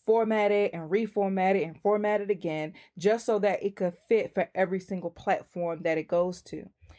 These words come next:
And that's where Issuu comes in. Issuu is the all-in-one platform to create and distribute beautiful digital publications, from brochures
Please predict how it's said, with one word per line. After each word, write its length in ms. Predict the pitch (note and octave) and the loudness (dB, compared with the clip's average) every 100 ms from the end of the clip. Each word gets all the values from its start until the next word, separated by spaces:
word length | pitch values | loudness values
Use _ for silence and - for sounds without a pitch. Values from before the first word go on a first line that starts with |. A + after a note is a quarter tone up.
| - _ | -20 _
And 140 | G#3+ A#3 | 2 2
that's 200 | D#4+ D4 | 2 0
where 120 | B3+ | 2
Issuu 280 | G3+ G3+ G3+ | 0 0 -4
comes 300 | G3 D#3 D3+ | -4 -4 -6
in. 260 | D3 E3 F3+ - - - | -10 -10 -14 -20 -8 -2
Issuu 360 | C#4 C#4+ D#4+ | 0 0 0
is 80 | A#3+ | 0
the 140 | G3 - | -2 -2
all-in-one 580 | F3 A#3 C4 A#3 G#3 G3 | 2 2 2 0 -2 -4
platform 520 | - F#3 F3+ F#3 E3 | 0 0 0 -6 -6
to 120 | - | -8
create 540 | E3+ - E3 G3+ A3 - - - | -8 -8 0 2 2 -2 -20 -6
and 140 | F#3+ | -4
distribute 680 | F3 F3+ - G#3+ E3+ E3+ D#3 | -2 -4 0 0 0 -4 -2
beautiful 460 | F#3+ A#3 D4 D4 B3 | -2 0 0 0 0
digital 380 | G3+ A3 A3+ | 2 2 -2
publications, 760 | G#3+ A3 G3+ G3+ F3+ E3+ E3+ D#3 | 0 -2 -2 -2 -4 -4 -8 -10
from 220 | - E3 | -8 -10
brochures 800 | D#3 D#3+ D#3 D#3+ A3 A3 G#3+ G#3 | -6 -4 -4 0 2 4 4 0